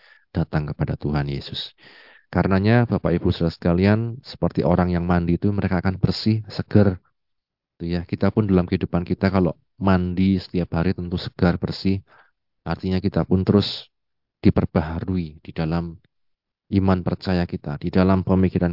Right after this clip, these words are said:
kita, dalam apa? Tindak tanduk kita, pikiran kita, cara berpikir, cara berperilaku, dan lain sebagainya. Sehingga orang lain melihat kita, "Wah, ada kesegaran,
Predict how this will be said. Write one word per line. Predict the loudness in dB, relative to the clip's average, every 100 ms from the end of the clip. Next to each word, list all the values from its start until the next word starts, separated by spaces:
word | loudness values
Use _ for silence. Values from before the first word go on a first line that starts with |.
| -4
kita, | -6 -6 0
dalam | 2 2 0 -6 -14 _ _ _ -4
apa? | -4 -4 -8 _ _
Tindak | 2 4 6 2
tanduk | 0 -4 -4
kita, | -6 -6 -4 -4 -8 _ _ _ -6
pikiran | -2 0 2 2 0 -2
kita, | -8 -8 -8 -8 -12 -14
cara | -2 0 2
berpikir, | -2 -2 -2 2 0 0 -2
cara | -2 0
berperilaku, | -2 -2 0 0 -2 -4
dan | -6 -8 -10 -12
lain | -6 -6 -6
sebagainya. | -8 -8 -8 -10 -8
Sehingga | -6 -2 -2 -2
orang | -2 -4
lain | -4 -4
melihat | -6 -8 -10
kita, | -8 -4
"Wah, | -4 -6 _ -14
ada | -10 -10
kesegaran, | -10 -14 -2 0 2 -2